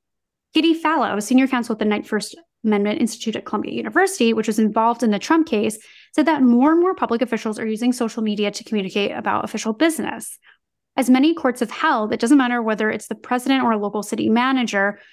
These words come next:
government officials can't block people from these forums simply because they don't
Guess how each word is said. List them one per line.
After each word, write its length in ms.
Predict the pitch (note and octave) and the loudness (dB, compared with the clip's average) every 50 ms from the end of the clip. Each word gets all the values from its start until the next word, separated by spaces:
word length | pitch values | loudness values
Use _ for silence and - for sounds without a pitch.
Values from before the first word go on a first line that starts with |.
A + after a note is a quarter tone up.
| _ _ | _ _
government 300 | C4+ B3+ B3 C#4 C#4+ C#4 | -2 0 2 2 2 2
officials 280 | C#4 A#3+ G#3+ A3+ G#3+ - | 0 0 -2 -2 -2 -4
can't 240 | - - G#3+ - - | -4 -4 -6 -2 -2
block 240 | A#3 B3+ B3+ - - | -2 -2 0 0 -2
people 180 | G#3+ G#3 G3+ | -2 -2 -2
from 140 | G3+ G#3+ G#3 | -2 -2 -2
these 180 | G3+ G3 - - | -2 -4 -4 0
forums 380 | - D4 C#4 B3+ A#3+ A#3 - | 2 2 4 4 2 0 0
simply 280 | - A#3 G#3+ - B3 A#3+ | 0 -2 0 2 0 0
because 240 | A#3 G#3+ A3 G#3 - | 0 0 -2 -2 -2
they 100 | G#3+ G3+ | -2 -2
don't 280 | G3+ G3 G3+ - - | -2 -2 -4 -4 -6